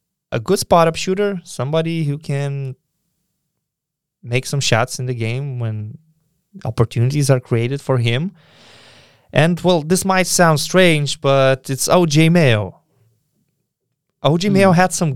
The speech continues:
Speaker 1: good performances. Of course, there's no consistency whatsoever. For Onyx to give away O J Mayo, I mean, come on. They have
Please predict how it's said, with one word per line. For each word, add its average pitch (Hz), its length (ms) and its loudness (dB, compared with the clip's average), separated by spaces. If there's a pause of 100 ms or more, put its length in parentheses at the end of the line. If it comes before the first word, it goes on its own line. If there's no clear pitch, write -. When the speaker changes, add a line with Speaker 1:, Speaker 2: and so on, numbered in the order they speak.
(100)
Speaker 1:
good 147 300 0
performances. - 1040 -4 (320)
Of - 200 -14
course, 156 260 -4
there's 139 200 -6
no 127 160 0
consistency 185 840 -4
whatsoever. 175 760 -2 (1800)
For - 240 0
Onyx 139 520 0
to 156 80 -6
give 135 200 -2
away 139 260 2
O 156 100 4
J 151 140 -2
Mayo, 156 300 -2
I - 20 -2
mean, 147 140 -2
come 139 180 -2
on. 90 140 -4
They 95 80 -10
have 104 220 -6